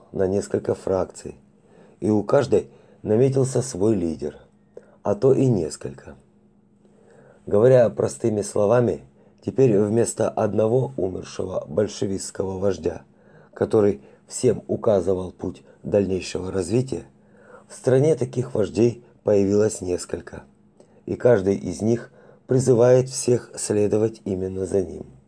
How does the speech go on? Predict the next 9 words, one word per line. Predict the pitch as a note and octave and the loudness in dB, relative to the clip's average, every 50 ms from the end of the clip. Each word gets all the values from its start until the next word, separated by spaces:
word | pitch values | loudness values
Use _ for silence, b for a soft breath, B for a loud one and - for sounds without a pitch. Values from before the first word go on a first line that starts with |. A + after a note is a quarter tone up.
| _ _ _ _ _ _ _ _ _ _ _ _ _ _ b b b b b b b b b b b b b b - | _ _ _ _ _ _ _ _ _ _ _ _ _ _ b b b b b b b b b b b b b b 0
Наибольшее | G2 A#2 B2 A#2+ D3+ C#3+ C3+ - B2+ C3 A#2 | 2 2 4 4 4 2 2 2 2 4 4
влияние | A2+ A#2+ A#2+ B2 C3+ C#3 C3+ A#2+ G2 D#2+ C#2 - - | 4 4 4 4 4 4 4 2 0 -2 -4 -6 -6
имела | F2+ G#2 G#2 A2 G#2+ G2+ G2 | -4 0 2 2 2 2 0
фракция | - - - A2+ B2 B2+ C3 - - B2 A2+ A2 B B B B | -2 -2 -2 0 0 -2 -2 -2 0 0 0 0 B B B B
сторонников | - - - - C3 A#2 A#2+ A#2+ B2 B2 B2 - B2+ B2+ - | -20 -6 0 2 4 4 4 4 2 2 2 0 0 -2 -2
Троцкого, | - G#2+ G2 F2+ F2+ - - - F2+ F2+ E2+ - - b b b b b b b b b | -2 -2 -2 -2 -2 -6 -10 -10 -10 -10 -10 -10 -14 b b b b b b b b b
который | - G#2 G#2 G#2 A2 G#2 G2+ G2 | -4 -2 0 2 4 4 4 2
постоянно | G2+ - F2+ - - - G2+ G2+ A2 A#2 A#2+ A#2+ A2+ | 0 -2 -4 -4 -4 -2 0 2 2 4 4 2 2
говорил | G2 F#2 F2+ E2+ E2+ E2 G2+ A2+ A2 F#2 - | 2 2 0 0 0 0 2 0 0 -2 -4